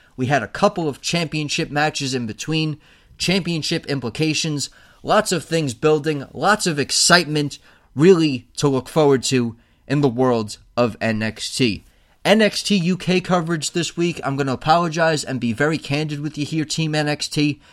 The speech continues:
I have been bedridden with a, with some sort of cold. I'm sure it's projecting in my voice right now, as a matter of fact, but thank you so much for listening to me anyway.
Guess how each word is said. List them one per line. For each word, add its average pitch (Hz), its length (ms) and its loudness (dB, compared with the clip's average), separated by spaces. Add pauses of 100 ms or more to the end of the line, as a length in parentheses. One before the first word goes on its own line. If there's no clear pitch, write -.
(260)
I 147 140 2
have 160 140 0
been 131 200 -2
bedridden 143 720 0
with 120 200 -4
a, 104 120 -6 (320)
with - 300 -2 (140)
some 214 320 2
sort 156 240 2
of 110 100 -6
cold. 165 460 6 (600)
I'm 143 280 2
sure 208 480 6
it's 165 160 -2
projecting 160 560 -2
in 151 80 -2
my 139 120 0
voice 139 440 0
right 120 240 0
now, 151 300 -2
as 165 120 -2
a 170 40 -6
matter 165 260 -2
of 160 80 -6
fact, - 480 -2
but 110 240 -4
thank 139 240 0
you 127 60 -2
so 156 180 0
much 143 300 0
for - 260 -4
listening 139 400 -2
to - 100 -6
me 123 160 -2
anyway. 135 460 0